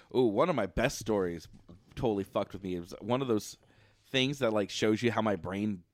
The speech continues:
doesn't work like other people's. And, uh, I was running a, a campaign for my friends, and they were all monster races, okay?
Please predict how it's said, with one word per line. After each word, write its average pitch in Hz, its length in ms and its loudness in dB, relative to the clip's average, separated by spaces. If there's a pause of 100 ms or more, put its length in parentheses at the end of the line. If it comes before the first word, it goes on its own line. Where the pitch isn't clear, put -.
(160)
doesn't 107 400 -2
work 104 300 0
like 117 180 2
other 127 160 0
people's. 160 500 -6 (560)
And, 110 200 0
uh, 101 200 -2
I 113 80 2
was 107 140 -2
running 123 280 4
a, 95 140 0
a 98 120 -4
campaign 110 520 -6
for 95 240 -2
my 90 140 -6
friends, 90 320 -8
and 90 100 -10
they 92 60 -4
were 92 120 -2
all 95 140 2
monster 87 600 -8
races, 76 520 -14 (160)
okay? 85 320 -12